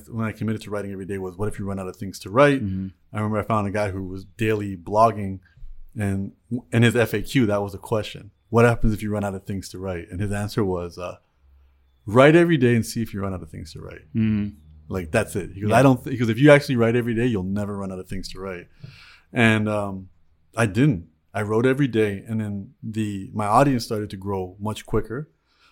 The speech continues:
Speaker 1: Um,
Speaker 2: Where were you most, the most active? Facebook?
Speaker 1: At this point, there only was Facebook.
Speaker 2: Oh, okay.
Speaker 1: Yeah, we're talking twenty eleven.
Speaker 2: Yeah.
Speaker 1: So, like, yeah.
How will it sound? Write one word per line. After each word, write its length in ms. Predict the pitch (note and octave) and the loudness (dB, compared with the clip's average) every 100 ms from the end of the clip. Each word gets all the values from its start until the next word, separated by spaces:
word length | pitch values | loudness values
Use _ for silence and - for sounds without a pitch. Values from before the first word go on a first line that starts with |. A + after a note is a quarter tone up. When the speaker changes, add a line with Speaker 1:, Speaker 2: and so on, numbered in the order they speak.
| _ - | _ -8
Speaker 1:
Um, 540 | A2+ G2+ F#2+ F2+ F2 - | 0 2 2 -2 -10 0
Speaker 2:
Where 140 | C3 | 6
were 60 | D3 | 8
you 140 | C3+ B2+ | 8 4
most, 220 | A#2+ - | 0 -2
the 100 | A2+ | -2
most 220 | A2 - | -2 0
active? 280 | G#2+ G2 E2+ | -2 -2 -10
Facebook? 340 | G2 - B2 _ _ - _ - | -10 -10 -12 _ _ -20 _ 2
Speaker 1:
At 140 | B2 | 6
this 140 | D3 D3 | 6 6
point, 280 | C#3 A#2+ | 4 4
there 120 | A2+ A2+ | 2 0
only 160 | G2+ | -2
was 260 | F#2+ A#2 - | -2 -2 -4
Facebook. 320 | F2+ - - | -18 -20 -6
Speaker 2:
Oh, 380 | G#2+ A2 G#2 F#2 | -2 0 -2 -4
okay. 280 | E2+ F#2+ F2+ | -8 -14 -10
Speaker 1:
Yeah, 160 | A2 G#2 | -6 -4
we're 80 | A2 | -4
talking 180 | A2 | -4
twenty 220 | G2 G#2 F#2+ | -6 -12 -12
eleven. 440 | F#2 F#2 F2+ G#2+ - | -12 -14 -16 -20 -6
Speaker 2:
Yeah. 280 | A2 B2 G2 | 2 4 4
Speaker 1:
So, 60 | |
like, 80 | F#2 F#2+ | -4 -16
yeah. 180 | F#2+ | -20